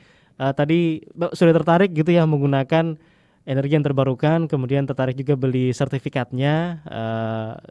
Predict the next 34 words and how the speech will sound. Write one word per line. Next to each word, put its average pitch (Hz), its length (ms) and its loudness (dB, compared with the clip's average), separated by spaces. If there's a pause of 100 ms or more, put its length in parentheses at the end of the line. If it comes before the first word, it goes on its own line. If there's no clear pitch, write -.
(160)
tadi 123 320 -4
minimal, 123 480 -2 (240)
eh, 110 160 -10
sepuluh 127 320 2
kalau 123 320 0
yang 120 240 -4
di, 120 320 -4 (800)
eh, 71 140 -16 (100)
kondisi-kondisi 131 640 -4
normal, 127 400 -2
tapi 143 160 -4
kini, 156 240 -4
ini 151 240 0
ada 127 240 0
harga 123 400 -2
promo, 131 560 -2
ada 110 480 -6
promo 117 400 -4
P 113 240 -4
L 110 80 -6
N 127 160 -4
tambah 120 240 -4
daya, 127 400 -2
bisa 135 240 -4
beli 127 240 -8
tiga 135 320 0
ya, 123 240 -2
nilainya 117 480 -4
seratus - 480 -6
lima 120 240 -4
belas 113 320 -4
ribu 120 240 -2
lima 120 240 -4
ratus 104 480 -10